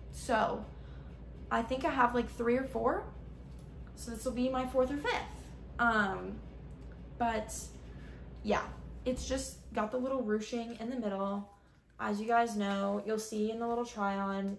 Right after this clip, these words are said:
you can't really see in this lighting. I'm so sorry. Um, you'll definitely be able to see it in the try on, but it's just got the little ruching in the middle, and the back straps are adjustable as well, which I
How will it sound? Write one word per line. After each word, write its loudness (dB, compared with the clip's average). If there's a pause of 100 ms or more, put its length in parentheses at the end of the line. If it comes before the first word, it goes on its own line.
(100)
you -2
can't -4
really 0
see -4
in 2
this 0
lighting. -2 (120)
I'm -4
so -4
sorry. -4 (420)
Um, 2 (1400)
you'll 4
definitely 2
be 0
able -4
to -8
see -4
it 0
in 0
the 0
try -4
on, -4
but -4
it's -6
just -6
got 0
the -4
little 0
ruching -2
in -6
the -2
middle, 0 (400)
and 0
the -4
back 0
straps -2
are 2
adjustable 0
as 0
well, 2
which -2
I -2